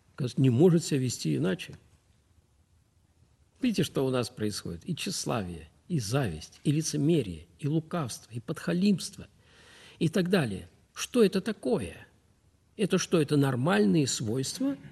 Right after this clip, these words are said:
Пусть кто-нибудь скажет, что это нормальное. Не скажет. Даже у самого, я не знаю, отпетого противника христианства, наверное, язык не повернется, когда собрать вот этот весь,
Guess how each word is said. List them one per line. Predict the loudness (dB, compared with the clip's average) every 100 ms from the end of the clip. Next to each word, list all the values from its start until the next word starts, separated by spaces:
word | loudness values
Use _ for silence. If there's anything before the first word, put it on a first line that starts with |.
| -20 _ _ _ _ _ _
Пусть | 4 6 6
кто-нибудь | 2 4 4 4 4 2 0
скажет, | -2 0 2 0 -4
что | -6 -4
это | -2 -2
нормальное. | -2 -2 -2 0 0 -2 -8 -12 -18 _ _ _ _ _ _ _ _
Не | 0 2
скажет. | 2 0 0 0 -2 -6 -12 -16 -20 -20 -20 -20 -20 _ _ _ _ _ _ _ _ _ _ -8
Даже | -4 2 2
у |
самого, | 4 6 6 8 6 4 2 -6 _ _ _
я | -8
не | -2
знаю, | 0 0
отпетого | 2 2 2 0
противника | 0 -2 0 -2 -2 -6
христианства, | -10 -6 0 2 0 -4
наверное, | -4 -2 0 0
язык | 0 -2 -4
не | -4
повернется, | -2 0 2 4 4 2 -4 -14 -16 _ _ _ _ -2
когда | 0 2
собрать | 0 0 0 -2 -2
вот | -2
этот | -2 -2 -2
весь, | 2 4 2 -2